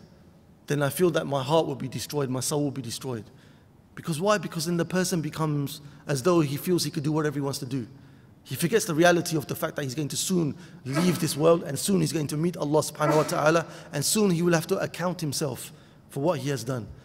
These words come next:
But the person who remembers that regularly, may Allah make us from them, then it is very difficult for him to sin. It's difficult for him to fall into that disobedience,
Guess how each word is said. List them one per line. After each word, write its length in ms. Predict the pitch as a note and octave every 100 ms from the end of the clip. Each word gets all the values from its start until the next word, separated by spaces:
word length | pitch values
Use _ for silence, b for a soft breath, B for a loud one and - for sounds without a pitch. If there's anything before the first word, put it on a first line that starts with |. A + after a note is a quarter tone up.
| B
But 140 | - -
the 100 | -
person 320 | G3 G#3 G3+
who 120 | D3+
remembers 420 | E3 F#3+ G#3+ F3+
that 160 | F3 D#3+
regularly, 520 | F#3 E3+ E3+ F3 G3
may 120 | D#3+
Allah 180 | D3+ D#3
make 180 | D#3 D3
us 40 | C3+
from 240 | F3+ F3
them, 220 | F#3+ A3+ B B B B - -
then 140 | C3+
it 80 | -
is 260 | E3+ C3
very 260 | G#2+ F#3 E3
difficult 420 | D3+ D#3+ - F#3
for 100 | -
him 220 | C#3+ D#3
to 140 | D3 B2+
sin. 280 | - F#3 B2 B B B -
It's 140 | C3+
difficult 420 | - F3+ F3 E3+ -
for 100 | D#3
him 300 | E3+ F3+ B B -
to 80 | C#3
fall 240 | F#3+ G3+
into 180 | F3+ C3+
that 140 | C3 B2+
disobedience, 680 | B2+ - A2+ A#2+ - -